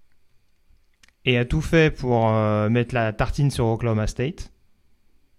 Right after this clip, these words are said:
Florida State connaissait les impératifs, tu le disais certes avec quelques, quelques armes en moins,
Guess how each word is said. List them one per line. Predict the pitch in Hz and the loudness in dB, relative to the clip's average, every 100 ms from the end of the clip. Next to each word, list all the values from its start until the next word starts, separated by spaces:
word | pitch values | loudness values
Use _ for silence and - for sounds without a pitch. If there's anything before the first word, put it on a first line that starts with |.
| _ _ _ _ | _ _ _ _
Florida | - 139 131 143 | -2 2 2 2
State | 135 143 - | -2 -2 2
connaissait | 151 160 180 | 2 2 0
les | 160 143 | 0 0
impératifs, | 131 135 120 123 180 - | 2 2 0 -2 -6 -6
tu | 139 | -6
le | |
disais | 127 131 139 | -4 0 0
certes | - 147 - | 0 -4 -4
avec | 117 113 | -6 -4
quelques, | 123 127 123 113 110 107 | -4 -2 0 0 0 -2
quelques | 123 117 123 120 | -4 -4 -4 0
armes | 139 139 139 | 0 2 2
en | 143 | 4
moins, | 147 151 147 | 4 2 2